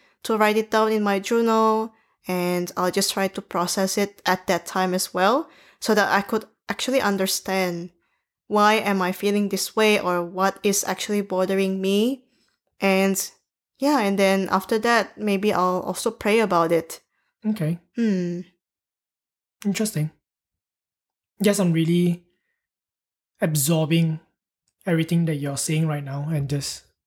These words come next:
Speaker 2: processing it
Speaker 1: <laughs>
Speaker 2: in
Speaker 1: It's
Speaker 2: real
Speaker 1: okay.
Speaker 2: time. <laughs>
Speaker 1: I mean, everyone has different coping mechanism.
Speaker 2: Yeah, different
Speaker 1: Like,
Speaker 2: ways of
Speaker 1: different
Speaker 2: processing.
Speaker 1: ways of processing as well.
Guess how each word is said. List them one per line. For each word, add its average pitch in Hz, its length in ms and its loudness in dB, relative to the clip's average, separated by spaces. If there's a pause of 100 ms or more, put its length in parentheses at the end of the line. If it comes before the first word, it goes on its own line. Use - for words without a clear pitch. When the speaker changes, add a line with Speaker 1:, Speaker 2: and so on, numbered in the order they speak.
Speaker 2:
processing 160 560 0
it 147 120 -8 (240)
Speaker 1:
<laughs> - 220 -14
Speaker 2:
in 175 140 2
Speaker 1:
It's 254 160 4
Speaker 2:
real 262 100 6
Speaker 1:
okay. 214 380 2 (140)
Speaker 2:
time. 196 400 2
<laughs> - 40 -8
Speaker 1:
I 240 80 0
mean, 247 400 2
everyone 277 460 2
has 277 360 0 (100)
different 233 500 -2
coping 214 460 -4
mechanism. 240 760 -2 (180)
Speaker 2:
Yeah, 151 300 -6 (280)
different 214 220 2
Speaker 1:
Like, 180 80 2
Speaker 2:
ways 170 180 0
of 165 120 -6
Speaker 1:
different 226 180 2
Speaker 2:
processing. 233 300 0
Speaker 1:
ways 214 280 2
of - 160 -6
processing 208 520 -2
as 196 200 -4
well. 196 380 -2